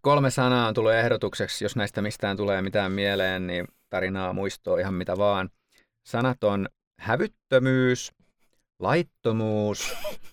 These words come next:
ja kaleidoskooppi. Hävyttömyys, laittomuus,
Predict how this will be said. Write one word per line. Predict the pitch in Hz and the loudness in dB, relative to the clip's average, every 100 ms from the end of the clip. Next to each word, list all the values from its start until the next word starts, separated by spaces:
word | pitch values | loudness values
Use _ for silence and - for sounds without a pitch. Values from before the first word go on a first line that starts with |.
| - _ _ _ | -20 _ _ _
ja | 95 - | -6 0
kaleidoskooppi. | 143 143 110 95 - - - 123 92 - _ - - _ _ _ _ _ _ _ _ _ _ _ _ _ _ _ _ _ _ _ _ _ _ _ | 2 4 4 2 0 -2 2 2 2 -4 _ -16 -16 _ _ _ _ _ _ _ _ _ _ _ _ _ _ _ _ _ _ _ _ _ _ _
Hävyttömyys, | 123 170 208 - _ _ - 139 127 120 117 - - | -4 -2 -2 -6 _ _ 0 4 4 2 -2 -6 -8
laittomuus, | 120 139 147 139 _ - 113 110 107 101 - | -2 2 2 0 _ -2 0 0 0 -2 -6